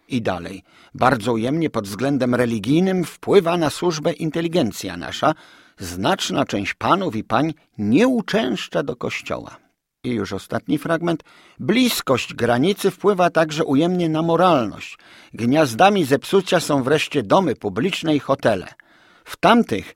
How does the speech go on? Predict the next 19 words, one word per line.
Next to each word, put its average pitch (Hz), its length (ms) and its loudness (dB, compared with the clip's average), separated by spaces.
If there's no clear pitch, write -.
miejscowi 156 540 0
oddają 127 460 0
się 135 180 -2
nierządowi, 113 720 -2
w - 140 -16
tych 226 240 0
zaś - 460 -2
przyjezdni”. 101 800 0
Trzeba 120 260 -4
powiedzieć, 131 320 0
że 135 100 0
pod 113 220 -2
jego 156 300 4
bokiem, 139 560 0
w 107 100 -2
okolicy 135 540 2
ulicy 127 640 0
Garbarskiej, 123 720 2
Grodzkiej, 139 640 0